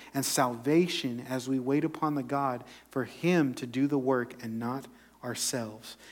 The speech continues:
As we trust in Christ, not the law of Moses, we are saved by God's amazing grace. And it causes us to praise him, to worship him,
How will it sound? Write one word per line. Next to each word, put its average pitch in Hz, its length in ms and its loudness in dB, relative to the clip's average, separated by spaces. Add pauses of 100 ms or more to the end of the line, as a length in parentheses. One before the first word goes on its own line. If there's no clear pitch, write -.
(120)
As 123 160 -6
we 143 140 2
trust 165 460 0
in 151 120 2
Christ, 131 480 -2
not 143 640 2
the 131 120 0
law 135 360 2
of 113 140 -6
Moses, 123 640 -4 (320)
we 127 140 -2
are 117 100 -4
saved 120 640 -4 (440)
by 123 100 -6
God's 123 260 0
amazing 123 560 -2
grace. 101 440 -12 (420)
And 123 100 -4
it 117 80 -4
causes 135 400 0
us 127 160 -2
to - 80 -6
praise 135 420 -2
him, 113 180 -6
to 113 120 -6
worship 127 480 -4
him, 110 220 -8